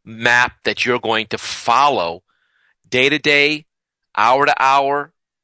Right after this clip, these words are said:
and continue to make sure that as you follow this process, you step back and say, "I'm on the right road." And, and, and we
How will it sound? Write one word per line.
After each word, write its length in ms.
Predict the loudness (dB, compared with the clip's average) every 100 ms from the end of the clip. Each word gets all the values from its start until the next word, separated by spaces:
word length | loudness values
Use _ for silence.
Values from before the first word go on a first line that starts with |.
| _ _ _ _ _
and 220 | -4 -4
continue 640 | -8 -10 -10 -8 -6 -6 -6
to 180 | -6
make 240 | -2 -2 0
sure 680 | -2 -2 -2 -4 -4 -4 -8 _ _ _ _ _
that 580 | 0 2 4 2 -2 -14 _ _ _ _ _ _ -20 _ 0
as 220 | 0 0
you 100 | -6
follow 580 | -10 -2 2 2 0 -2
this 260 | -6 -8
process, 840 | -10 -8 -2 -2 0 -2 -2 -6 -10 _ _ _ _ _ _ _ _ _ _ _ _ _ _ _ _ _ _ _ _ _ _ _ -20 -18 -8
you 100 | -4
step 300 | 0 0 0
back 260 | 2 2 0
and 80 |
say, 140 | -2 -2
"I'm 120 | 0
on 140 | 0
the 80 | 0
right 240 | 0 0 0
road." 340 | -2 -2 -8 _ -20 -12 -4
And, 120 | -2 0
and, 140 | 0
and 140 | 0 -2
we 200 | -4